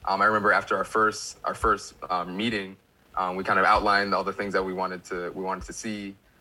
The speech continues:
Um, both Mike and Carrie Kay had input about some of the things they were doing, um, and we left with a list of action items. By the next meeting, like, a week or a week and a half later, that, that list of action items was almost fully completed. Um, and so that's, that re-,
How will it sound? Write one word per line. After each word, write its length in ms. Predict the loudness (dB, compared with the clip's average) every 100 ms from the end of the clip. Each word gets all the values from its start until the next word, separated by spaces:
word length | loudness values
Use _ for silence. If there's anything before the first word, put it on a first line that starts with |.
| -6
Um, 140 | -6
both 260 | -2 -4 -2
Mike 220 | -2 -2
and 80 | -2
Carrie 220 | -2 0
Kay 180 | 2 2
had 220 | 2 0
input 320 | -2 -2 0
about 260 | 0 0 -2
some 120 | -4
of 60 | -8
the 60 |
things 180 | -10 -8
they 60 | -8
were 140 | -6
doing, 360 | -4 -4 -6 -10 -20 _ _ _ -2
um, 320 | 0 2 0
and 120 | -4
we 220 | -4 -4 0
left 300 | 2 2 -2
with 160 | -2
a 80 | 0
list 240 | 0 0
of 80 | 2
action 320 | 4 4 0
items. 420 | -2 -2 -8 -18 -20 _ _ _ _
By 300 | 4 6 8
the 100 | 6
next 240 | 4 2 0
meeting, 300 | -2 0 0
like, 160 | -2
a 40 | -2
week 320 | -4 -6 -4
or 40 |
a 80 | -4
week 220 | -2 -4
and 60 | -2
a 40 |
half 180 | 0 0
later, 380 | 0 -2 -2 -8 _ _ _ _ 0
that, 440 | 4 6 6 2 -8 -6
that 240 | 4 4 6
list 220 | 2 2
of 60 | 4
action 280 | 4 4
items 300 | 4 4 2
was 100 | -4
almost 240 | -4 -6 -8
fully 180 | -6 -6
completed. 480 | -8 -8 -8 -10 -16 _ _ _
Um, 280 | -4 -2 -2
and 140 | -6 -2
so 180 | 0
that's, 340 | 2 2 0 0
that 240 | 4 4
re-, 100 | 2